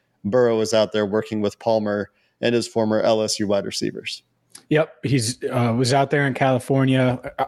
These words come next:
Speaker 2: I love this, uh, and I, I love this for a variety of reasons. One,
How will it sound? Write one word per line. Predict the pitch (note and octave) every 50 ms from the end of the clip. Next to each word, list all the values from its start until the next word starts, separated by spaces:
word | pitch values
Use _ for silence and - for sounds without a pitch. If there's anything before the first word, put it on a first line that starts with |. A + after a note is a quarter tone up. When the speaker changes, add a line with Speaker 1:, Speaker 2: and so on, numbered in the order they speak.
| -
Speaker 2:
I | C#3+ D#3+
love | D#3+ D#3 D3+ B2 A#2
this, | A#2+ G#2 - - - - - -
uh, | B2+
and | A2+ G2+ A2+ A#2+ B2+ B2+
I, | B2 B2 A#2+ -
I | C3 B2+
love | B2+ B2+ C3+ B2+
this | B2+ C3+ - -
for | - B2+
a | A#2 G#2+
variety | - A2+ A#2 A#2 A#2+ B2 A#2+ A2+
of | A2 A2
reasons. | G#2+ G#2+ G2+ - A2 G#2 - -
One, | B2+ B2+ C3+ C#3+ C3+ C3 A#2+ A2+ A2+